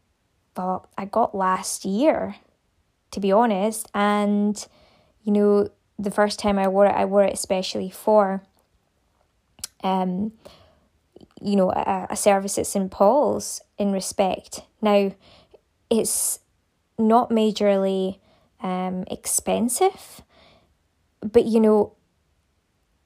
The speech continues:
it's expensive by God in terms of, like, it cost a lot, or the price of the devotion to God.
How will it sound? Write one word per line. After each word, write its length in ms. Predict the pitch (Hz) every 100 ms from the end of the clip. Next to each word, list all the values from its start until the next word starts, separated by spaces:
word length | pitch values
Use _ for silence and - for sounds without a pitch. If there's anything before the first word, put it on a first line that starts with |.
| _ _ _ _ _ _
it's 180 | 214 -
expensive 560 | 226 - 247 277 269 -
by 180 | 190 185
God 420 | 214 247 220 202
in 100 | 202
terms 320 | 220 202 196
of, 80 | 196
like, 260 | 185 - _ _ _ _ _ _ _ _ _
it 200 | - 214
cost 680 | - 233 226 220 - - - - _ _ _ _ _ -
a 120 | 208
lot, 540 | 202 202 202 208 202 196
or 300 | 208 196 196 _ _ _ _ _ _ _ _ _ _ -
the 160 | 202
price 460 | 220 - 226 240 -
of 120 | 208
the 60 | 208
devotion 580 | 202 196 208 208 202 196
to 120 | 208
God. 540 | 208 214 233 - 196